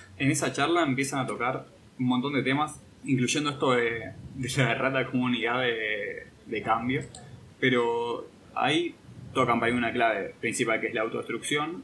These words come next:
como creación, que dicen ellos, que es que básicamente, eh, la, la teoría está anarquista de que el, no existe un equilibrio, todo tiende a la, a la destrucción.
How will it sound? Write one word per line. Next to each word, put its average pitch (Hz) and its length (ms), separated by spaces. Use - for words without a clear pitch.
como 113 260
creación, 123 560
que 117 100
dicen 117 240
ellos, 143 320
que 139 80
es 135 40
que 135 120
básicamente, 135 720
eh, 104 580
la, 104 320
la 101 200
teoría 104 220
está 123 120
anarquista 117 460
de 117 120
que 123 260
el, 107 340
no 117 80
existe 135 240
un 131 80
equilibrio, 135 500
todo 131 240
tiende 123 320
a 110 80
la, 101 440
a 101 200
la 104 120
destrucción. 123 680